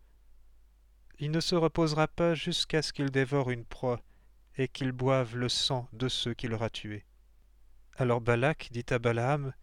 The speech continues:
Ne le maudis, ni ne le bénis. » Et celui-ci répondit, « Ne t'ai-je pas dit que tout ce que Dieu commanderait, je le ferais ? » Alors Balak lui dit, «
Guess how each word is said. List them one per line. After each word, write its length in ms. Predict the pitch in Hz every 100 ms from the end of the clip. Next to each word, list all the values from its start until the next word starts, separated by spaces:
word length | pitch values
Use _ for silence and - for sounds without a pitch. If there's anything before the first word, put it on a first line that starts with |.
| - - - - - - - - - -
Ne 260 | 135 127
le 160 | 135 143
maudis, 480 | 131 127 - 170 - - - - -
ni 300 | 123 147 165
ne 100 | 190
le 160 | 165 160
bénis. » 380 | 156 156 123 135 - - - - - - - - - - - - - - - - - -
Et 100 | 131
celui-ci 580 | - 139 135 139 - 160
répondit, « 640 | 131 - 127 123 131 143 - -
Ne 120 | 127
t'ai-je 320 | 160 175 160
pas 200 | - 139
dit 260 | 123 127 151 -
que 120 | 131 123
tout 160 | - 180
ce 160 | -
que 140 | 160 147
Dieu 320 | 127 127 156
commanderait, 600 | - 131 127 120 131 143
je 120 | 143
le 120 | 127
ferais ? » 440 | 127 - 131 143 160 - - - - _ _ _ _ - - - - - -
Alors 260 | 123 110
Balak 440 | 110 120 139 - -
lui 100 | 117
dit, « 240 | 131 165